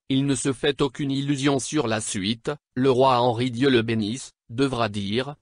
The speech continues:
pour des raisons d'État, qu'il n'a jamais voulu cela, et le mieux qui puisse nous échoir sera de passer le reste de notre vie à l'étranger. Le troisième chevalier,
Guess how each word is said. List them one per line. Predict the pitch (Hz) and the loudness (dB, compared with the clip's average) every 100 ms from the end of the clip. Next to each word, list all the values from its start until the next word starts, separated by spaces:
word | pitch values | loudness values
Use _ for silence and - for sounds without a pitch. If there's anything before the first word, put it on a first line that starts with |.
| _ | _
pour | - 131 | -2 2
des | 127 | 2
raisons | 123 127 120 123 | 4 2 2 0
d'État, | 117 113 98 98 _ _ | 0 -2 -6 -6 _ _
qu'il | 147 135 | -2 0
n'a | 127 | 0
jamais | 113 131 127 123 | 2 4 4 2
voulu | 120 131 123 | 0 0 2
cela, | 120 120 87 98 117 _ - | 2 2 2 0 -6 _ -4
et | 131 | 0
le | 127 | 4
mieux | 123 127 139 | 4 4 0
qui | 131 131 | -2 -6
puisse | 127 135 131 139 | -6 -6 -4 -2
nous | 135 120 | -2 -2
échoir | 131 117 107 82 53 - - _ _ _ _ _ - | -4 -4 -4 -4 -10 -18 -20 _ _ _ _ _ -8
sera | - 143 143 | 0 2 2
de | 127 | 0
passer | 104 131 - 156 | -2 -2 -2 -2
le | 139 | 0
reste | 110 117 - | 2 0 0
de | 123 110 | 0 2
notre | 120 123 104 | 0 0 -4
vie | 101 123 143 | -4 -2 0
à | |
l'étranger. | 113 143 - 127 101 80 - _ _ _ _ _ | 2 0 -2 -6 -6 -12 -16 _ _ _ _ _
Le | - 127 | -4 -2
troisième | 131 - 147 127 135 | 0 0 0 2 0
chevalier, | 131 139 120 113 104 107 139 | 0 -2 -2 -2 -2 -6 -6